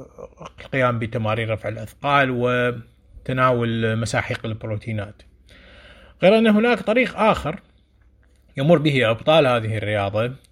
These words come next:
يخالف ذلك الشعار، فهناك حقًا ربح دون ألم. نعم، من الممكن أن يحدث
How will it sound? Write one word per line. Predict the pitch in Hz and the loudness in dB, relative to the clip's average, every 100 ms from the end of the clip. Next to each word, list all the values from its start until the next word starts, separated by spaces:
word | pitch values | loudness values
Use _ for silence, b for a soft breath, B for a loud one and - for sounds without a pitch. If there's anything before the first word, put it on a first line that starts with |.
| 226 | -8
يخالف | 233 262 165 117 | -2 2 2 2
ذلك | 123 117 117 | -2 -4 -6
الشعار، | 107 - 101 104 107 - _ _ _ _ - | -8 -6 -6 -4 -6 -8 _ _ _ _ -4
فهناك | 151 160 180 147 | 0 2 2 0
حقًا | - 165 - 127 120 120 | -2 -2 -2 -6 -4 -2
ربح | 123 151 151 - | 0 2 0 -2
دون | 120 117 117 | -6 -4 -2
ألم. | 110 104 98 107 _ _ b b b b b b | -2 -2 -4 -8 _ _ b b b b b b
نعم، | 190 180 196 | 2 4 4
من | 190 170 | 4 2
الممكن | 156 185 180 190 196 | 2 2 2 0 0
أن | 143 135 | -2 -4
يحدث | 139 160 - 143 143 | 0 -2 -2 -8 -2